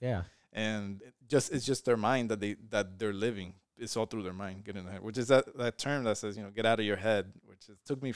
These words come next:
Speaker 2: a long time to figure out what that meant or why it was done. But
Speaker 1: So
Speaker 2: it's
Speaker 1: we're,
Speaker 2: like
Speaker 1: we're gonna be referencing The Matrix a lot on this episode, is what I, what I'm gathering
Speaker 2: We
Speaker 1: right
Speaker 2: might,
Speaker 1: now.
Speaker 2: depending on your questions and, you know, how the conversation goes, I might have to reference it. Like, this is why it's, like, a clear point of saying, "Okay,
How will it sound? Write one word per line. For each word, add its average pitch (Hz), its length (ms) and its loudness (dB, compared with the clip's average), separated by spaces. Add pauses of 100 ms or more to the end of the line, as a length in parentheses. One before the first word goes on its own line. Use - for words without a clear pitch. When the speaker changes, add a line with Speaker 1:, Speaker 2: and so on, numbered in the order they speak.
Speaker 2:
a 110 60 -2
long 104 300 -2
time 107 180 -4
to 104 100 -16
figure 98 300 -6
out 92 160 -6
what 104 220 -8
that 95 120 -10
meant 98 220 -8
or 90 60 -10
why 101 320 -4
it 98 100 -6
was - 140 -12
done. 101 280 -10
But 95 200 -12 (480)
Speaker 1:
So - 80 -2
Speaker 2:
it's 143 80 4
Speaker 1:
we're, 175 160 12
Speaker 2:
like - 120 2
Speaker 1:
we're 165 160 4
gonna 180 280 8
be 143 160 2
referencing 135 840 2
The 120 100 6
Matrix 143 460 8
a 123 60 6
lot 120 300 4
on 117 100 8
this 120 160 6
episode, 107 440 6
is 101 120 4
what 107 100 6
I, 98 320 2
what 110 160 -4
I'm 110 120 4
gathering 101 500 6
Speaker 2:
We 90 80 6
Speaker 1:
right 85 80 4
Speaker 2:
might, 92 160 6
Speaker 1:
now. 92 60 4
Speaker 2:
depending 151 360 4
on 135 100 2
your 120 80 0
questions 123 920 2
and, 104 280 -2
you 101 60 -4
know, 98 160 -4
how 110 200 2
the 107 100 -2
conversation 104 600 -6
goes, 107 220 -2
I 107 80 2
might 101 180 0
have 104 220 -4
to 113 100 -16
reference 135 320 -10
it. 98 100 -8
Like, 95 180 0 (160)
this 131 200 2
is 131 160 -2
why 131 180 4
it's, 107 240 0
like, 123 160 2
a 110 60 -6
clear 131 360 0
point 117 460 -4
of 95 100 -12
saying, 107 200 -4
"Okay, 107 240 -4